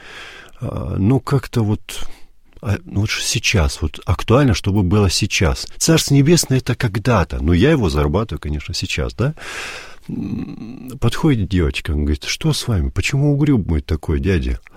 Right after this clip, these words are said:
Он говорит: «Ищу смысл жизни». Он говорит: «Я вам могу сказать». Говорит: «Девочка, да что ты можешь сказать? Ты же ещё маленькая, у тебя нету никакого опыта». Говорит: «Э, смысл жизни, как минимум для меня,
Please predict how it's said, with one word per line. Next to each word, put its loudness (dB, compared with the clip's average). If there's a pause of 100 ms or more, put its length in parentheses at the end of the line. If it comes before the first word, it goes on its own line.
(540)
Он 2
говорит: 0
«Ищу -2
смысл -4
жизни». -4 (440)
Он 0
говорит: 0
«Я 4
вам 6
могу 4
сказать». -2 (340)
Говорит: 0
«Девочка, 2
да 0
что 0
ты 0
можешь 2
сказать? 0
Ты -2
же 0
ещё -2
маленькая, 2
у -2
тебя 0
нету -2
никакого 0
опыта». -2 (760)
Говорит: 0 (560)
«Э, -14 (600)
смысл 2
жизни, 0 (1200)
как 0
минимум 6
для 4
меня, 2